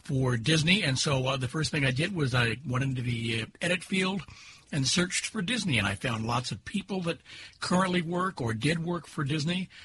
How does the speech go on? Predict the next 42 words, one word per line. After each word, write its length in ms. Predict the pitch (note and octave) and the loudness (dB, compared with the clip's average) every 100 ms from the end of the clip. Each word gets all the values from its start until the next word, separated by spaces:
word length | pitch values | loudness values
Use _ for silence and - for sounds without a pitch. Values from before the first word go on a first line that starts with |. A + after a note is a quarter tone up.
| - - | -20 -10
uh, 240 | A#2+ G2+ F#2 - | -6 -4 -6 -4
clubs 760 | - D#3+ F3+ G#3+ B3 - - - - _ - | -2 4 6 4 0 -2 -4 -10 -20 _ -4
that 140 | D3 | 2
have 240 | A#2+ C3+ C3+ | 6 6 4
something 320 | - C#3+ D3+ | 0 0 0
to 80 | C#3 | 0
do 140 | D3+ | 2
with 180 | C#3+ B2+ | 2 2
Disney, 300 | C3+ C#3+ E3 | 0 -2 -2
one, 340 | C#3 C#3 C#3+ | 0 0 0
you 100 | D3+ | 0
know, 200 | C3 A#2 | 0 0
in 160 | B2+ A#2+ - - - | -2 -4 -6 -16 -2
either 200 | D#3+ C#3 | 4 4
the 80 | B2+ | 2
parks 480 | - D3+ D#3 E3+ - | 0 2 2 0 0
or 60 | |
maybe 260 | A#2 B2 B2 | 2 4 2
the 80 | A2 | 0
cruise 380 | - D#3 D#3+ D#3+ | -2 -2 0 0
lines. 460 | E3 E3 F3+ - - - - - - | 0 0 0 -2 -10 -14 -14 -16 -2
I 220 | - A3 | 8 8
was 200 | C4+ G3 | 10 6
even 280 | D#3 D#3 C#3+ | 6 4 2
curious 500 | B2+ E3+ G3+ C#3 C3 | 0 -2 0 0 0
as 100 | C3+ | -2
to 200 | - C3 B2 _ - - - - - - | 0 -2 -4 _ -20 -20 -20 -20 -20 -2
how 140 | D#3+ | 4
many 180 | F3+ E3+ | 6 6
people 300 | F3+ E3+ D#3 | 4 4 2
had 180 | C3 B2 | 2 2
won 220 | D#3 E3 | 2 2
the 80 | D3 | 2
same 280 | F3 F3 | 2 2
award 360 | D#3 D3+ D#3+ E3+ | 0 0 0 0
I 100 | F#3 | 0
won 380 | G#3+ D3 A#2+ G2 | 0 0 0 -2
a 40 | |
couple 240 | F#2+ C3+ B2+ | -4 -6 -4
of 80 | |
years 200 | A#2+ A#2 | -2 0
ago. 260 | A#2 A#2 F#2 | -2 -4 -8